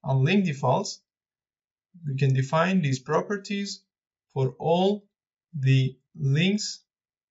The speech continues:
which are not using custom properties. So this guy, for example,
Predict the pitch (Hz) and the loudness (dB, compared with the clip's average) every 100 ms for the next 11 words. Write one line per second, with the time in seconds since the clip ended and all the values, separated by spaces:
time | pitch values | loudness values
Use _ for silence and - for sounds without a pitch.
0 | - 139 139 - 135 131 131 - _ _ | -4 -2 -2 -4 0 2 0 -4 _ _
1 | _ _ _ 151 160 170 - 156 147 143 | _ _ _ 2 4 2 0 0 4 6
2 | 131 - 139 127 - 127 123 120 - - | 4 2 0 0 0 -4 -4 -12 -12 -18
3 | - - - - _ _ _ _ _ _ | -18 -14 -16 -16 _ _ _ _ _ _
4 | _ _ _ _ _ _ _ - 131 139 | _ _ _ _ _ _ _ -12 -6 -4
5 | - 135 131 131 123 131 131 139 139 - | -4 -4 -4 -2 -4 -2 -2 0 -4 -6